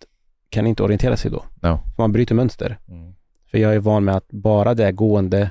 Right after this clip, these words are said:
Speaker 2: Exakt, du har
Speaker 1: och objekt som
Speaker 2: Exakt.
Speaker 1: inte förflyttas kanske.
Speaker 2: Ja.
Speaker 1: Ehm, f-, för det, för det händer ju, eh,
Speaker 2: Ja, ja.
Speaker 1: ibland. Och det, och det är ju, det är ju bra för,
Speaker 2: Mm.
Speaker 1: för, för samhället i stort.
Speaker 2: Mm.
Speaker 1: Ehm, där behöver man ju tänka på också.
Speaker 2: Hur, hur kan vi göra annorlunda?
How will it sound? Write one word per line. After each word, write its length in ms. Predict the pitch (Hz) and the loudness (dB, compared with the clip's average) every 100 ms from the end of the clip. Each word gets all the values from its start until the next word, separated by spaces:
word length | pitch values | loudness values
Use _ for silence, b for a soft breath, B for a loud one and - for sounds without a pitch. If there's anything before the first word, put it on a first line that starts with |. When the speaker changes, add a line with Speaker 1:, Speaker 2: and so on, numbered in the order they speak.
| - | -2
Speaker 2:
Exakt, 360 | 110 - 95 82 | -4 0 -2 -2
du 60 | |
har 260 | 92 98 90 | -2 0 0
Speaker 1:
och 80 | 107 | 0
objekt 520 | 101 107 - - - | 2 0 0 -12 -8
som 100 | - | -2
Speaker 2:
Exakt. 180 | 113 110 | 0 2
Speaker 1:
inte 160 | 104 | 0
förflyttas 500 | - 110 113 - 101 | 0 -2 -2 -2 -2
kanske. 380 | - 104 - - B B | 0 -2 -2 -8 B B
Speaker 2:
Ja. 260 | 85 82 80 | -2 0 0
Speaker 1:
Ehm, 440 | 107 98 98 98 - - | -2 -2 -4 -8 -12 -20
f-, 180 | _ _ _ | _ _ _
för 60 | 113 | -8
det, 140 | - | -6
för 120 | - | -2
det 60 | 123 | 0
händer 240 | 123 90 | 0 2
ju, 120 | 127 117 - _ - | 0 0 -8 _ -8
eh, 180 | 120 107 90 | -6 -4 -2
Speaker 2:
Ja, 120 | 101 | -2
ja. 100 | 78 - | -4 -8
Speaker 1:
ibland. 360 | 113 101 107 104 | -6 -4 -6 -8
Och 140 | 110 | -6
det, 240 | 107 104 107 | -4 -2 -2
och 100 | 107 | 0
det 80 | |
är 40 | 151 | 0
ju, 100 | 139 | 2
det 80 | 143 | 0
är 20 | |
ju 60 | |
bra 300 | 131 - 117 110 - | 0 0 -2 -4 -12
för, 280 | 117 90 160 | -20 -8 -8
Speaker 2:
Mm. 60 | 98 | -4
Speaker 1:
för, 220 | 107 - - - | -6 -6 -10 -8
för 180 | - - | -8 -8
samhället 420 | - 98 92 - | -4 -2 -2 -6
i 40 | |
stort. 160 | 98 104 87 | -4 -2 0
Speaker 2:
Mm. 160 | 85 82 b b - | -2 -6 b b -8
Speaker 1:
Ehm, 360 | 110 98 104 104 | -6 -4 -8 -12
där 360 | 120 113 135 139 | -18 -6 -2 0
behöver 240 | 127 104 | 2 0
man 100 | 95 | 0
ju 40 | 95 | -4
tänka 360 | - 101 110 - | -6 -6 -8 -10
på 180 | - 104 | -4 -2
också. 300 | 101 - 95 - _ | -2 -6 -8 -10 _
Speaker 2:
Hur, 220 | 131 131 | 0 2
hur 200 | 123 135 | 2 2
kan 220 | - 117 | 0 0
vi 80 | 107 | 2
göra 240 | 107 104 98 | 2 2 2
annorlunda? 640 | 104 98 87 90 76 | 2 2 2 0 0